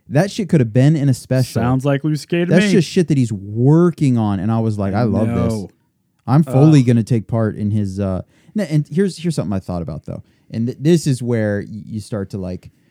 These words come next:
Speaker 1: y-, you color it in a little bit more, you make it a little more convoluted, is what if one of the women, um, that, uh, that he, he jerked off in front of,
Speaker 2: Mm-hmm.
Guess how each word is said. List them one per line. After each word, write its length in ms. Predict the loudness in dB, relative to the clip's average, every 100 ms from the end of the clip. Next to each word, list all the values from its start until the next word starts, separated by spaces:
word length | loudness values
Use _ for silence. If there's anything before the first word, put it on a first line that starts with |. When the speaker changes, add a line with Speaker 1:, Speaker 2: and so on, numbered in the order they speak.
| _
Speaker 1:
y-, 80 | -10
you 120 | -4 -2
color 360 | 2 2 4
it 80 | 2
in 160 | 0 0
a 60 |
little 180 | -2 -2
bit 200 | -2 -4
more, 180 | -4 -2
you 100 | -2
make 200 | -2 -2
it 80 | -4
a 20 |
little 240 | -2 -2 0
more 160 | -2
convoluted, 680 | -4 -6 -6 -4 -2 -2 -4 _ _ -4
is 320 | -2 -4 -8 _ -6
what 240 | -4 -2
if 200 | -4 -6
one 260 | -4 -4 -2
of 140 | -2
the 80 | -4
women, 560 | -4 -4 -4 -4 -6 -8 _ _ _ _ -8
um, 460 | -6 -4 -6 -10 -14 _ -20 -20 -8
that, 400 | -6 -4 -6 -10 _ _ _ _ _ _ -18
uh, 300 | -16 -16 -18 -20 _ -14
that 220 | -12 -10
he, 340 | -8 -8 -8 -10
he 100 | -8
jerked 300 | -6 -6 -4
off 160 | -6
in 80 | -6
front 140 | -6 -4
of, 60 |
Speaker 2:
Mm-hmm. 220 | -4 -4